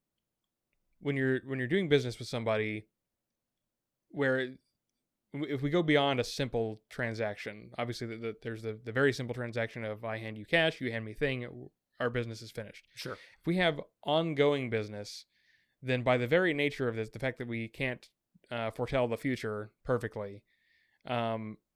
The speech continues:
Speaker 1: we have to make some assumptions about what future conditions are going to be.
Speaker 2: We're talking about, like, contracts necessarily,
Speaker 1: Um,
Speaker 2: or
Speaker 1: could, could be contracts,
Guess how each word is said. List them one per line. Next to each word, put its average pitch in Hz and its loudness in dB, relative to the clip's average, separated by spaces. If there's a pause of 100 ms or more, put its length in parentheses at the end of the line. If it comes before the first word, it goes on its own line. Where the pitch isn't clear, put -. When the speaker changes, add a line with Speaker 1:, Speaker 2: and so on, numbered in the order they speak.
(240)
Speaker 1:
we 131 0
have 151 4
to - -6
make 135 2
some 120 -4
assumptions 117 -2
about 110 0
what 113 -2
future 120 -4
conditions 110 -4
are 107 -2
going 107 -4
to 104 -6
be. 107 -14 (180)
Speaker 2:
We're 156 -12
talking 127 -2
about, 117 0
like, 107 -4
contracts 131 -4 (460)
necessarily, 160 -2
Speaker 1:
Um, 127 4
Speaker 2:
or 113 -2
Speaker 1:
could, 151 0
could 156 2
be 156 0
contracts, 143 -2